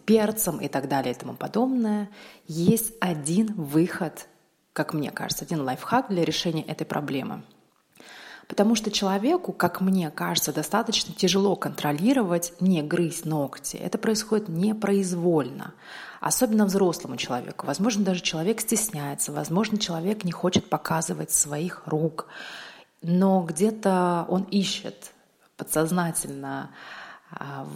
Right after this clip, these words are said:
выход или решение данной проблемы и, возможно, не знает. Если кто-то столкнулся с такой проблемой, знайте, <laughs> выход есть, он очень простой.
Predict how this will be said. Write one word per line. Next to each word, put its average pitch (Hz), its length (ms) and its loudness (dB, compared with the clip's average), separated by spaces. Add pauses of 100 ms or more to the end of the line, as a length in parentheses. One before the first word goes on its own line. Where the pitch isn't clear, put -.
выход 185 380 2
или 151 140 0
решение 156 500 2
данной 147 280 2
проблемы 190 540 2
и, 170 140 -4
возможно, 165 500 -2
не 160 160 -2
знает. 139 440 -2 (500)
Если 185 200 2
кто-то 254 300 2
столкнулся 202 600 0
с - 40 -4
такой - 280 -2
проблемой, 143 720 0
знайте, 143 540 -2 (120)
<laughs> - 100 0
выход 175 460 0
есть, 160 340 -4
он 190 220 -2
очень 165 320 2
простой. - 520 -2